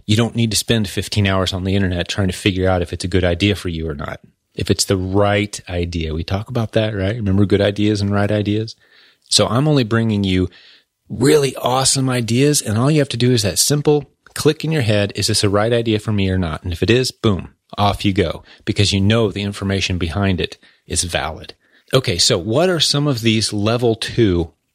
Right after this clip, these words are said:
specializations that leads to multiple income streams? And,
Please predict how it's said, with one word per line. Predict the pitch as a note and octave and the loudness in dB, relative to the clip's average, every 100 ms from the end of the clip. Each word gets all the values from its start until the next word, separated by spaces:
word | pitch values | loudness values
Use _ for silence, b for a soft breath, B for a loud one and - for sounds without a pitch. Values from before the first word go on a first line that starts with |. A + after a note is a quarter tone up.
| _ - | _ 0
specializations | - - C#3+ C#3 - A2+ G2 F2+ F#2 F2+ - - - - | 2 2 -2 -2 0 0 2 2 2 0 -2 -6 -6 -2
that | F#2+ | -2
leads | G#2+ G#2+ C3+ A#2+ - | 0 2 4 4 2
to | - | 0
multiple | A2+ G#2+ A2+ - A#2+ G2+ | 2 4 2 -2 -4 -2
income | F#2+ F#2+ F2+ F2+ F2+ | -2 -4 -6 -8 -6
streams? | - - - - | -6 -6 -6 -4
And, | A#2 | -4